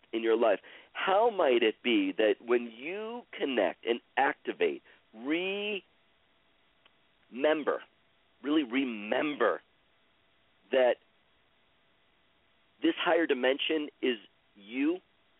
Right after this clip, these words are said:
already, that all of a sudden this mind, body,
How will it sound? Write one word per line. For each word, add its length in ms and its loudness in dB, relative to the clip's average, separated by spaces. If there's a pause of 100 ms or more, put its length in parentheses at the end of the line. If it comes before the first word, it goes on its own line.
already, 480 2 (1040)
that 180 0
all 240 -4
of 80 -10
a 60 -2 (120)
sudden 380 0
this 180 -2
mind, 600 0
body, 440 0